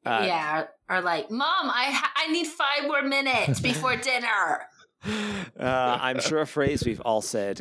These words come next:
Speaker 1: uh, quite a bit. Now, this is the part of the show where we dive into our own personal histories with the topic. Haley, you brought it here, so why don't you tell us, uh, about Whyville? Why'd you pick it? What's your history with it?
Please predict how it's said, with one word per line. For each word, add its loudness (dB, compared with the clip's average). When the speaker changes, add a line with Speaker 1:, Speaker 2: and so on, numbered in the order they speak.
Speaker 1:
uh, -2
quite -6
a -12
bit. -10
Now, -2
this -6
is -6
the -2
part -2
of 0
the -2
show 0
where 0
we -2
dive 0
into -2
our 2
own 2
personal 0
histories 0
with -4
the -10
topic. -2
Haley, 0
you 0
brought 2
it 0
here, 2
so 0
why 4
don't -2
you -2
tell 0
us, 0
uh, 4
about 0
Whyville? 2
Why'd 2
you -4
pick 0
it? 2
What's 0
your 4
history 0
with 0
it? -6